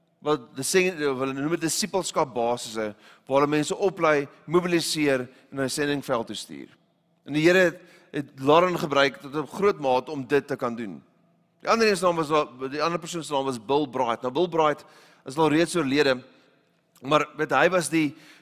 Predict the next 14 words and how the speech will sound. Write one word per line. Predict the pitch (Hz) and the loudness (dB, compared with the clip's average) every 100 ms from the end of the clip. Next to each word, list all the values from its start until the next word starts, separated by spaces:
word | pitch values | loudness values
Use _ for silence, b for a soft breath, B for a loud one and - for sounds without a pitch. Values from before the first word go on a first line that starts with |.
| B | B
die | 139 143 | -2 0
leier | 131 151 202 190 | 6 8 8 6
gewees | 180 147 147 - | 2 2 0 -2
van | 143 - | -6 -6
Campus | 190 175 170 165 - | -2 -2 -2 -8 -8
Crusade | 143 - 143 131 | -8 -2 -2 -2
for | 135 | -8
Christ. | - 135 92 - - - _ _ _ | -6 -4 -4 -6 -18 -20 _ _ _
Nou, | 131 143 | -6 2
Campus | 214 226 208 | 2 2 -2
Crusade | 185 165 175 170 | -4 0 2 2
is | 151 | 2
'n | 156 139 B B | 0 0 B B
evangelisasie, | - 214 202 185 185 160 - 156 143 156 139 | -2 -2 0 0 2 2 2 2 2 -2 -4